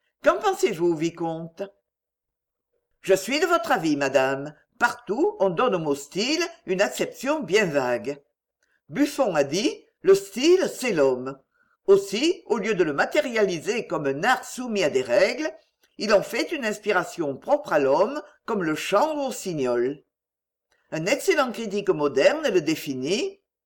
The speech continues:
La règle du bon goût dans l'art de s'exprimer. »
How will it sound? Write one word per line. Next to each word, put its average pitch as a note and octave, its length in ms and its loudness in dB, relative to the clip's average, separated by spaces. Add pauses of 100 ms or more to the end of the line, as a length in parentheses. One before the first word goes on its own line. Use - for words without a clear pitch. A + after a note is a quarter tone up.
(360)
La F#3 120 2
règle G#3 400 2
du D3 120 -4
bon G3+ 240 2
goût G#3 320 -2
dans F3 180 0
l'art G#3+ 260 2
de D4 100 0
s'exprimer. » C#3 840 -4